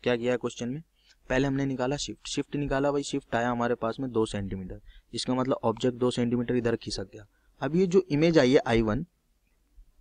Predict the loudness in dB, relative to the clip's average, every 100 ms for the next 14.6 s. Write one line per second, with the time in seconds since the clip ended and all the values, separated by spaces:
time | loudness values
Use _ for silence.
0 | _ _ -4 8 10 12 12 10 10 8
1 | 8 6 4 4 2 2 4 2 0 _
2 | -2 2 8 8 8 6 2 2 4 2
3 | 2 0 2 6 6 4 -20 _ _ _
4 | _ _ _ -6 -6 0 0 0 _ -20
5 | _ _ -6 -2 0 -2 _ 2 2 2
6 | -4 _ _ -2 -2 2 6 6 6 4
7 | 2 0 8 8 8 -4 -8 -14 -16 _
8 | -10 -4 -4 -2 -2 0 0 0 0 -2
9 | -4 -4 -4 -4 -10 -12 -20 -18 -2 4
10 | 4 4 2 6 6 4 2 4 2 2
11 | 0 0 0 -10 _ -6 -2 6 6 8
12 | 4 4 4 4 2 0 0 -4 -2 -4
13 | -4 -4 -2 0 0 -2 -6 _ _ _
14 | 0 2 4 4 4 2